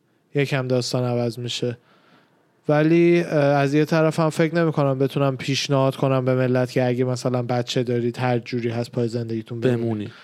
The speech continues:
Speaker 2: اون نه،
Speaker 1: واقعاً
Speaker 2: اون
Speaker 1: فکر
Speaker 2: اشتباه.
Speaker 1: نمی‌کنم این پیشنهادو بتونم به کسی بدم. اگه، یعنی ب-، ببین هر کسی واقعاً اگه به منطق خودش رجوع کنه، قاعدتاً حدوداً به همین چیزایی میرسه که من الان می‌خوام بگم.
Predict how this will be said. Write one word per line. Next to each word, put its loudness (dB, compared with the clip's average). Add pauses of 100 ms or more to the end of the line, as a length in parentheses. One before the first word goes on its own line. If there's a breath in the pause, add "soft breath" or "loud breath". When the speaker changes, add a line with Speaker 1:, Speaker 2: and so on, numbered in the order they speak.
(140)
Speaker 2:
اون 2
نه، 4
Speaker 1:
واقعاً 2
Speaker 2:
اون 2
Speaker 1:
فکر 0
Speaker 2:
اشتباه. 0
Speaker 1:
نمی‌کنم -2
این -4
پیشنهادو -2
بتونم -2
به -4
کسی -6
بدم. -2 (480 loud breath)
اگه، 2 (460)
یعنی 2
ب-، 0
ببین 2
هر 2
کسی -2
واقعاً 2
اگه 2
به 2
منطق 2
خودش 0 (500 soft breath)
رجوع 2
کنه، 2 (600 soft breath)
قاعدتاً 2 (220)
حدوداً 2
به 0
همین 0
چیزایی 0
میرسه -2
که -2
من 2
الان 0
می‌خوام -6
بگم. -4